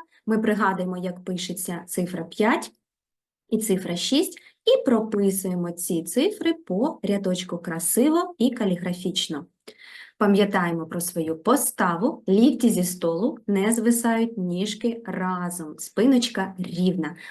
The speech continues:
Поставте відео на паузу і виконайте роботу. Ну, а ми продовжуємо. Сьогодні ми з вами навчимося розв'язувати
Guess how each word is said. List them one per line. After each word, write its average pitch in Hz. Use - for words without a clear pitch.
Поставте 202
відео 165
на 151
паузу 330
і 359
виконайте 196
роботу. 143
Ну, 220
а 180
ми 330
продовжуємо. 233
Сьогодні 403
ми 277
з 240
вами 269
навчимося 220
розв'язувати 196